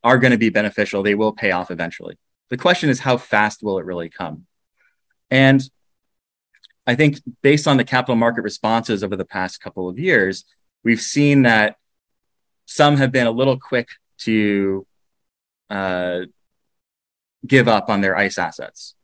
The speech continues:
I think the, the terminal values that investors are giving to those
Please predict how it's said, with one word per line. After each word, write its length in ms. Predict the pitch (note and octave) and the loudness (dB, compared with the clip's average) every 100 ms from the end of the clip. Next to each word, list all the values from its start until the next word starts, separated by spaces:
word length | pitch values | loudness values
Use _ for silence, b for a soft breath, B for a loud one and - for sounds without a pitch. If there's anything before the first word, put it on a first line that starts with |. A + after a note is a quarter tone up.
| _ _ - | _ _ -4
I 40 | |
think 220 | A#2 G#2+ | -2 -2
the, 240 | A2+ G#2 F#2+ | 0 0 0
the 80 | G2+ | -6
terminal 400 | - C3+ C3 G#2+ | 2 4 4 4
values 640 | G#2+ A#2 A#2 A2+ G#2 G2 | 2 2 2 0 -2 -4
that 320 | G2 F#2 F2+ _ _ _ _ - | -4 -4 -6 _ _ _ _ -8
investors 580 | G#2 G2+ G2+ - G2+ F#2+ | -2 0 -2 -2 -4 -4
are 100 | F2+ | -2
giving 280 | G#2+ G#2+ G2+ | -2 -2 -4
to 120 | G2+ | -4
those 460 | F#2+ F#2 F#2 - | -2 -2 -6 -10